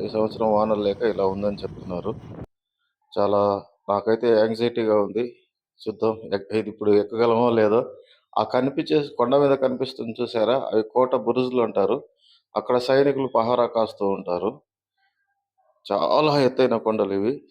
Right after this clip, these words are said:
సముద్ర మట్టానికి దాదాపు వెయ్యి అడుగుల పైన ఉంటుంది. మనం ఆ కొండను ఎక్కే ప్రయత్నం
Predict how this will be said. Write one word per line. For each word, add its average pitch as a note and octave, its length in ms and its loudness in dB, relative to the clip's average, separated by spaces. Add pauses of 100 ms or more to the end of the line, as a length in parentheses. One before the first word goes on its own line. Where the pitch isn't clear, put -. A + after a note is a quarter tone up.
(120)
సముద్ర A#2 400 0
మట్టానికి C3 440 0
దాదాపు A2+ 600 0
వెయ్యి A#2+ 220 4
అడుగుల C3 320 2 (120)
పైన A2+ 200 2
ఉంటుంది. G2+ 520 -6 (920)
మనం A2 420 0 (520)
ఆ G2+ 120 2
కొండను A2+ 380 -2
ఎక్కే A2+ 200 0
ప్రయత్నం A2 420 -2